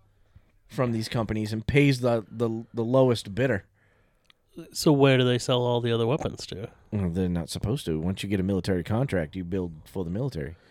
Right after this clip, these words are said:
Speaker 2: No, I mean the other companies that don't get the contract. What do
Speaker 1: Ah,
Speaker 2: they
Speaker 1: who
Speaker 2: do with all their weapons?
Speaker 1: Who knows?
Speaker 2: Sell 'em to the enemy?
Speaker 1: Yep.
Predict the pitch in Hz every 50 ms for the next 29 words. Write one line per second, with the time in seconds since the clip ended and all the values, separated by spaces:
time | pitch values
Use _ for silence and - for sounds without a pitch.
0 | _ _ _ - 156 165 160 135 127 131 127 120 113 117 113 113 120 131 120 -
1 | 120 113 107 107 104 107 101 104 104 98 - 107 107 113 - - - - - -
2 | - 123 127 - - - - - 113 107 98 107 - - 139 117 101 - - -
3 | _ _ _ - - 95 92 - 131 127 139 110 139 123 110 110 113 110 110 113
4 | 113 113 117 117 - 123 117 113 - - - _ _ - 107 92 87 98 120 -
5 | - - - - - - - - - - 127 120 120 120 120 120 120 120 123 127
6 | 131 147 156 - - - - - - - -